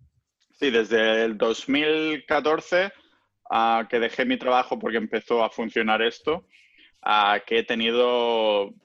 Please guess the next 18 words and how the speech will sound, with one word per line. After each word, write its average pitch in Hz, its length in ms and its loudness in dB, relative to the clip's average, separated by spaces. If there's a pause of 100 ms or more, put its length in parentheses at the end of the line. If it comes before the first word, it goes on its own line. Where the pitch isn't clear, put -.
pf, - 520 -14
yo 113 120 -2
diría 127 280 0
que 107 100 -8
un, 104 360 -8
de - 480 -8
veinte 110 340 -2
a 107 120 0
treinta 104 720 -2
blogs 107 460 -4
posicionados, 110 800 -4
algunos 95 400 -6
con 104 160 -8
más 101 180 -2
visitas 104 560 -4
y 95 60 -12
otros 98 260 -4
con, 107 240 -6